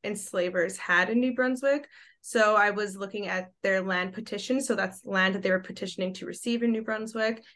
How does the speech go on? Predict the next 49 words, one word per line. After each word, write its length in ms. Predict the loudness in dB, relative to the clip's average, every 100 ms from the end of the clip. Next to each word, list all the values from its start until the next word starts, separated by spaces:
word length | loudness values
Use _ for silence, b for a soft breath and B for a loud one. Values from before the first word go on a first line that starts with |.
| -2
and 140 | 2
their 120 | 2 2
land 300 | 2 0 2
grant. 240 | 0 0
So 80 | -2
that 120 | 2
was 200 | 2 0 -8
the 120 | -4
land 220 | 0 0 0
that 80 |
they're 120 | 0 0
actually 340 | -2 -6 -8
granted 420 | -2 0 0 -2
in 120 | -4 -2
New 120 | -4
Brunswick. 520 | -4 -4 -4 -4 -6 b b 4
And 120 | 4
at 100 | 8
first 220 | 8 8
I 100 | 2
thought 280 | 2 2 2
that 220 | 0 -2 -4
it 140 | -10 -2
kinda 200 | -2 -2
ended 320 | -4 -4 -2
there. 340 | 2 4 4 2 B B B 4
Um, 600 | 6 8 6 4 -2 -10 -16 -4
but 140 | 0
then 100 | 2
I 40 | 2
was 100 | 0
like, 140 | 0
"Oh 60 | 2
no, 140 | 4
I 40 | 2
should 160 | 0
look 140 | -6 -6
at 100 | -6
the 60 |
deeds." 520 | -6 -6 -4 -2 -4 -2
So 100 | -2
I 40 |
had 200 | 0 0
to 60 | 0
go 140 | -2
through 400 | -4 -2 -2 -2 -6 _
all 160 | 0 0
the 80 | 0
deeds 600 | -6 -6 -4 -6 -8 -16